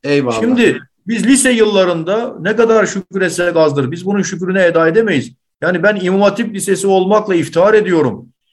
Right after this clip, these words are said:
Speaker 2: Şimdi maalesef bazı hocalar dengesiz konuşuyorlar. Yani onları sevmek, saymakla beraber "İmam Hatiplere vermeyin." falan, bu yanlış. Bakın
Speaker 1: Kesinlikle.
Speaker 2: yani İmam Hatiplerde evet, bozuk fikirler, ilahiyatlardan gelen,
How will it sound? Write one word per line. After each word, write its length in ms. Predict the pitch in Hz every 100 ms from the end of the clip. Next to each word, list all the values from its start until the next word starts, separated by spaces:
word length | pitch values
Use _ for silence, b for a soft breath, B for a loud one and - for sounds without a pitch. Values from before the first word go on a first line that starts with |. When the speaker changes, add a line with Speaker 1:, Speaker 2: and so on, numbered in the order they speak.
| _
Speaker 2:
Şimdi 520 | - _ 185 196 196
maalesef 520 | 190 202 196 170 175 147
bazı 260 | 190 190
hocalar 460 | 190 165 190 202 160
dengesiz 420 | 170 175 170 180
konuşuyorlar. 560 | 175 160 - 135 123 110
Yani 480 | 127 165 165 107 76 _ _ _
onları 380 | - 226 196 196
sevmek, 460 | - 175 175 196 -
saymakla 600 | 165 170 220 220 202 165
beraber 400 | 151 139 127 120 147
"İmam 240 | 175 185
Hatiplere 520 | 180 190 190 190 190 185 _ _
vermeyin." 420 | 190 190 180 170
falan, 340 | 135 165 196 165
bu 60 |
yanlış. 600 | 165 165 196 226 - - - _ _
Bakın 100 | 156
Speaker 1:
Kesinlikle. 260 | 170 208 135
Speaker 2:
yani 200 | 175 196
İmam 180 | 180 185
Hatiplerde 640 | 185 - - 190 190 196 202
evet, 200 | 214 156 - - _ _
bozuk 340 | 131 151 220 220
fikirler, 600 | 185 151 190 185 190 143
ilahiyatlardan 1080 | 156 165 170 165 180 175 175 175 175 208 196
gelen, 500 | 170 170 160 123